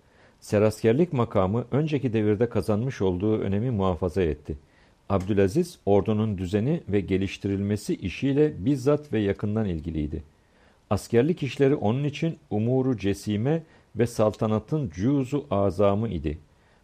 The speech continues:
Bu sebeple seraskerlik makamına liyakatli şahsiyetleri getirmeye özen gösterdi. Hatta birkaç defa seraskerliği sadrazamlıkla telif bile etti.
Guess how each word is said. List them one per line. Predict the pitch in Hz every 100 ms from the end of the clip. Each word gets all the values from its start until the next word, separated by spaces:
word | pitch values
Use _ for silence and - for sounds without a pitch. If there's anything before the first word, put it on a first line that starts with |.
| -
Bu | 156
sebeple | - 156 147 151
seraskerlik | 156 131 120 117 120 117 151 -
makamına | 101 - 107 98 95 117
liyakatli | 147 98 98 104 - 101 -
şahsiyetleri | 151 117 107 - 107 98 107 107
getirmeye | 101 98 101 104 156 -
özen | 95 113 104
gösterdi. | 85 76 - 82 73 76 - _ _ _ _ _ _
Hatta | - 147 147 165 139
birkaç | 127 - 156 -
defa | 117 120 117
seraskerliği | 117 104 104 - 104 98 123
sadrazamlıkla | 123 95 87 101 98 98 95 147 160 127 147 147
telif | 104 107 143 -
bile | 95 90
etti. | 73 - 85